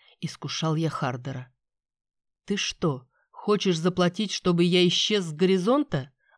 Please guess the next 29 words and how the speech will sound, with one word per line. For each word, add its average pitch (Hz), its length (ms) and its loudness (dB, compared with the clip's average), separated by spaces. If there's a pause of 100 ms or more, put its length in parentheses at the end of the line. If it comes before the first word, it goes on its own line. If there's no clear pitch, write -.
Отказался 185 760 2
от 190 100 0
Кэтрин? 190 560 0 (280)
Это 156 260 -2
даже 165 320 2
не 175 120 4
смешно, 175 540 -2
Альт. 143 340 -4 (380)
Засунь 175 580 0
себе 185 340 4
этот 175 240 2
альзат 175 480 4
в...» 180 260 2 (540)
вспылил 156 460 0
принципиальный 151 680 2
землянин, 151 560 2 (200)
но 156 100 4
я 196 180 4
перебил 190 400 4
его 156 160 4
раньше, 180 340 2
чем 170 220 2
тот 190 320 0
указал 160 340 0
точное 151 500 0
место 160 380 2
гипотетического 165 920 -2
применения 143 640 0
альзата. 127 540 -4